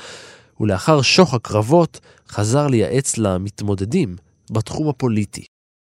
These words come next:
הוא היה זה, למשל, שבשנת אלף תשע מאות ארבעים ושש הכניס לתפקידו את ויליאם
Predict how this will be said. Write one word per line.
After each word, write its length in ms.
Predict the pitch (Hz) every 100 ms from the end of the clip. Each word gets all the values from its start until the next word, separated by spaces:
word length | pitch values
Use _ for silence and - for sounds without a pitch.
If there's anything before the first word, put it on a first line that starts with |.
| -
הוא 140 | 220
היה 160 | 208 180
זה, 260 | 117 143
למשל, 480 | 120 80 85 151 113
שבשנת 480 | - 98 98 135 120
אלף 140 | 90
תשע 140 | - 143
מאות 160 | 110
ארבעים 300 | 87 92 127 104
ושש 480 | - 170 127 - - - -
הכניס 460 | 123 - 170 202 -
לתפקידו 640 | 120 107 - 123 160 185
את 200 | 143 -
ויליאם 500 | 123 175 175 165 160